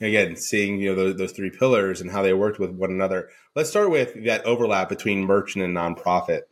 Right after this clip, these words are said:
So if I'm, you know, using, um, Kenneth Cole as an example, you know, mental health is a very important cause for them.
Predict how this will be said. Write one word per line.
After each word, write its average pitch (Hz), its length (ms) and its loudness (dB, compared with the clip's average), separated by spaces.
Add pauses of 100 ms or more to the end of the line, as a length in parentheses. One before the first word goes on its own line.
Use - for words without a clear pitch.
(380)
So 127 580 2 (300)
if 120 160 0
I'm, 151 320 2
you 135 80 0
know, 120 60 2
using, 120 480 -2
um, 95 520 2
Kenneth 107 280 -2
Cole 98 420 2
as 92 160 -2
an 92 100 -4
example, 90 720 2
you 98 140 -4
know, 87 80 0
mental 98 300 -2
health 98 180 -2
is 90 100 -8
a 92 60 -10
very 95 180 4
important 90 540 -4
cause 92 340 0
for - 140 -6
them. 85 300 -4